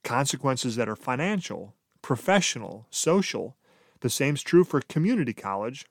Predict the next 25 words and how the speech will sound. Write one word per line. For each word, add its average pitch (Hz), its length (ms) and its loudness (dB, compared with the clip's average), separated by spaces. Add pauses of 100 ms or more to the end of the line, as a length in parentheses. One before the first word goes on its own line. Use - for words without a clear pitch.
or 139 120 -14
private 185 400 -2
college. - 480 -10 (1300)
When 143 140 2
it 135 80 -4
comes 185 300 2
to 160 100 2
financial 165 500 0
decisions 135 640 -2
in 170 220 -4
college, 190 680 -2 (460)
thirty 175 500 2
percent 156 600 -2
of 120 160 -12
college 131 440 0
graduates, 110 840 -8
graduates 123 760 -4 (480)
earn 143 240 4
a 131 80 0
degree 117 480 0
without 110 560 -2 (140)
school 117 420 -2
loans. 98 420 -8
Thirty 139 440 0
percent 135 480 0